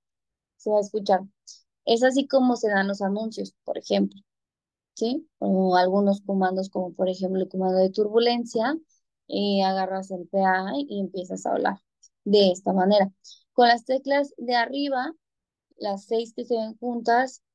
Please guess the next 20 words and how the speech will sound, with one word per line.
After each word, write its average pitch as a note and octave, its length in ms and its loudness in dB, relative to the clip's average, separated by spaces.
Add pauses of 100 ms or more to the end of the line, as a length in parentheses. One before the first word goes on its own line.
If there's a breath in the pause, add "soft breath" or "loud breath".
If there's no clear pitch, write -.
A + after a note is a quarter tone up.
(300)
eh, G3 1080 2 (1600)
ahí A#3 280 2
especifican B3 840 -6
llamadas G#3+ 680 0 (360)
a G3+ 140 2
estaciones G#3 680 -4
de A3 100 -2
sobrecargos. G3 840 0 (320)
Por F#3+ 180 2
ejemplo, G3 380 -4
puede F#3+ 320 2
ser F#3+ 220 -2
la F#3+ 140 2
de F3+ 180 -2
cabina F#3+ 560 -2
de, F3+ 480 -6 (100)
perdón, G#3 300 0 (720)
en A#3 380 0
la G#3 240 0
de G#3 1000 -4